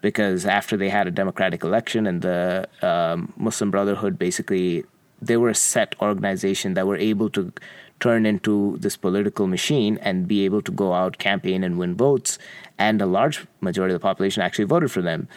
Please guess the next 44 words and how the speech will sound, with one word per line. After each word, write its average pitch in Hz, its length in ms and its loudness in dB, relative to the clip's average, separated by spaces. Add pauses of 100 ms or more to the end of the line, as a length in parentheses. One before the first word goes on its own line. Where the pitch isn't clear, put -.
(280)
And 110 200 0
so 104 320 2
Qatar 107 280 0
was 95 160 2
like, 104 140 0
"Hey, - 160 2
look, 170 320 0
democracy 113 520 0
is 98 120 -2
winning. 113 580 0
Yeah, 131 300 2
the 87 100 -2
Muslim 110 280 -2
Brotherhood 117 380 0
came 98 200 0
in," 101 260 0
except 107 360 -2
a 101 40 2
lot 107 180 2
of 104 100 -4
people, 101 320 -2 (560)
uh, 92 320 0
in 123 160 0
the 117 60 2
Middle 101 260 0
East 92 260 -2
don't 95 220 0
like 90 160 -2
the 92 60 -4
Muslim 107 280 0
Brotherhood. 92 460 -2 (140)
I 113 100 0
believe 135 480 2
it's - 240 -2
because 117 380 0
they're 107 120 2
more 104 240 2
conservative 117 800 0
and 98 200 -2
a 92 80 0
little 101 180 2
bit 98 140 0
more 101 180 2
religious 98 840 -2